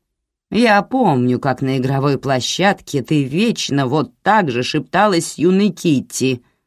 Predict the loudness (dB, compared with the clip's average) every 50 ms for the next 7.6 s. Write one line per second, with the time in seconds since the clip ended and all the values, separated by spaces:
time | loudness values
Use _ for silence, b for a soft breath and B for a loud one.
0 | _ 0 2 2 2 2 2 0 2 2 2 2 2 2 2 0 0 -2 -2 -2
1 | -2 -2 -2 -2 0 0 -2 -4 -6 _ _ _ _ _ _ _ _ _ _ _
2 | _ _ _ _ _ _ _ _ _ _ _ _ _ -8 -4 -2 -2 0 0 -2
3 | -2 -2 -2 0 0 2 0 -2 -2 -2 -4 -4 -2 -2 -4 -4 -4 -6 -6 -4
4 | -2 -2 -2 -2 -4 -4 -6 -6 -4 -2 -2 -2 -2 -4 -4 -6 -8 -12 -18 _
5 | _ _ _ _ _ _ -6 -2 0 0 2 2 0 0 0 0 0 0 0 0
6 | 2 2 2 2 0 0 -2 -2 -2 -2 -2 -2 -4 -4 -4 -4 -2 -2 -2 -6
7 | -6 -8 -6 -4 -4 -4 -4 -4 -6 -8 -8 b